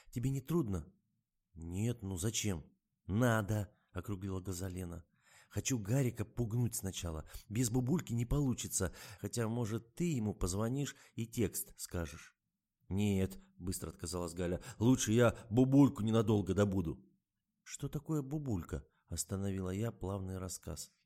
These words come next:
Галя заулыбалась. «Небольшая коробочка, таинственным образом изменяющая голос. В кино можно любой фокус проделать, использовать компьютер,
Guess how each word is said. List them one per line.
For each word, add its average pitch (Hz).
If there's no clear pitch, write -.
Галя 82
заулыбалась. 78
«Небольшая 156
коробочка, 123
таинственным 113
образом 113
изменяющая 104
голос. 85
В -
кино 165
можно 151
любой 147
фокус 180
проделать, 104
использовать 117
компьютер, 101